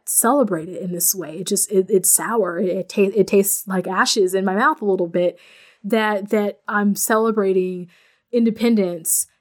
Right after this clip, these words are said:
that I didn't have. So I'm celebrating independence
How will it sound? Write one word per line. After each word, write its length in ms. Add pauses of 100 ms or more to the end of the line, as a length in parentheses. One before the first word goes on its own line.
(140)
that 200
I 140
didn't 240
have. 400 (400)
So 180
I'm 140
celebrating 500
independence 720